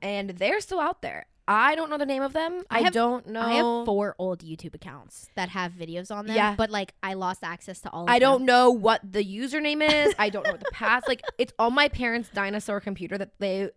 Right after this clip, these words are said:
Speaker 1: it's in a landfill.
Speaker 2: Yeah.
Speaker 1: I don't know.
Speaker 2: <laughs>
Speaker 1: So if you find 'em, keep 'em
Speaker 2: What,
Speaker 1: to
Speaker 2: do you
Speaker 1: yourself.
Speaker 2: remember what your guys' channel was called?
Speaker 1: Sharing is not caring. Okay.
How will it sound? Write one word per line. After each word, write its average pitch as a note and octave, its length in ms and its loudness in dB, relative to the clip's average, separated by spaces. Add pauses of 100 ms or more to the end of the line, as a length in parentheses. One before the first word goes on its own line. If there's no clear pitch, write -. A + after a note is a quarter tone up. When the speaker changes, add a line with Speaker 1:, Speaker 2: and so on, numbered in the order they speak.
(140)
Speaker 1:
it's G#3 140 -2
in A3 80 -4
a G3 60 -4
landfill. F#3 500 -8
Speaker 2:
Yeah. F#3+ 540 2 (520)
Speaker 1:
I A#3 140 4
don't A#3+ 200 2
know. F#3+ 260 -8 (260)
Speaker 2:
<laughs> B3+ 100 -8 (340)
Speaker 1:
So B3 320 4
if A#3 120 -2
you B3+ 140 -8
find C4 300 0
'em, G#4 100 -2 (1600)
keep B3 140 -6
'em - 20 2
Speaker 2:
What, C#4 80 2
Speaker 1:
to A#3+ 80 -8
Speaker 2:
do D4 60 -2
you D4 40 0
Speaker 1:
yourself. - 180 2
Speaker 2:
remember C4+ 200 -2
what D4+ 160 -2
your C4+ 160 -6
guys' C4+ 160 -8
channel D3 320 -10
was G#3 120 -8
called? B3 200 -2
Speaker 1:
Sharing C4 320 6
is D4+ 100 2
not C4 220 2
caring. A3 440 -4 (300)
Okay. A#3+ 320 6